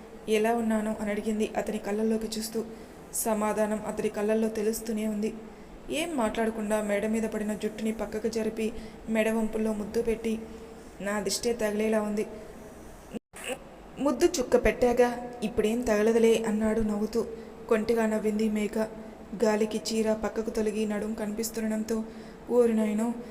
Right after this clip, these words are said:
పెళ్ళయ్యాక జరిగేది ఇప్పుడే జరిగేటట్లుంది. రే వాసు, కంట్రోల్, కంట్రోల్," అంటూ అటు చూడడానికి ప్రయత్నిస్తున్నాడు. కానీ చూపు మాత్రం మాట వినకపోవడంతో, "బంగారం, లోపలికి వెళ్దాం పద," అన్నాడు వాసు గొంతు పెగిల్చుకుని.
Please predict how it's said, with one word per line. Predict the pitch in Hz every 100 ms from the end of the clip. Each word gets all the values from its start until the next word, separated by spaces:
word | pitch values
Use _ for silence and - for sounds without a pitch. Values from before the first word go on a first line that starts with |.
| - - 247
పెళ్ళయ్యాక | 247 269 285 277
జరిగేది | 247 233 226 233 233
ఇప్పుడే | 247 - 226 247
జరిగేటట్లుంది. | 233 226 226 233 226 - 226 214 220 - - - -
రే | 233
వాసు, | 233 220 226 240 -
కంట్రోల్, | 220 233 262 247 - - - -
కంట్రోల్," | - 220 247 240 226
అంటూ | 220 208 226 226
అటు | 214 208 226
చూడడానికి | 220 233 233 220 214
ప్రయత్నిస్తున్నాడు. | 220 208 214 233 220 220 220 220
కానీ | 226 220 220 233
చూపు | 226
మాత్రం | 220 220 220 214
మాట | 208 214 226
వినకపోవడంతో, | 214 214 233 233 220 214 214 214 - - - -
"బంగారం, | 226 220 226 233 226 -
లోపలికి | 226 226 240 226
వెళ్దాం | 220 226
పద," | 220 220
అన్నాడు | 220 214 214 220 214
వాసు | 214 214 226
గొంతు | 220 220 214
పెగిల్చుకుని. | 220 208 226 - 226 220